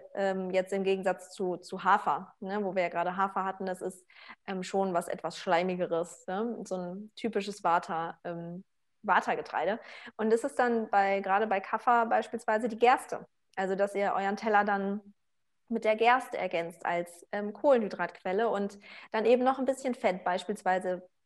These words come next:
eben Ghee, was ja im Ayurveda sowieso das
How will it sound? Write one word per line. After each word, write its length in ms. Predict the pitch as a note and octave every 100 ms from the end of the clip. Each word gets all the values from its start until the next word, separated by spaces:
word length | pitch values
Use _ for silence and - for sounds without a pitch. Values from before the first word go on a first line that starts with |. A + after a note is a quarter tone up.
| -
eben 320 | G3+ F#3 G3
Ghee, 300 | B3 B3+ B3+
was 200 | G3+ F#3+
ja 100 | F#3+
im 100 | F3
Ayurveda 420 | - F#3 F#3 F#3
sowieso 580 | F#3 F3+ F3 G3+ G3+ G#3
das 380 | G3+ G3 -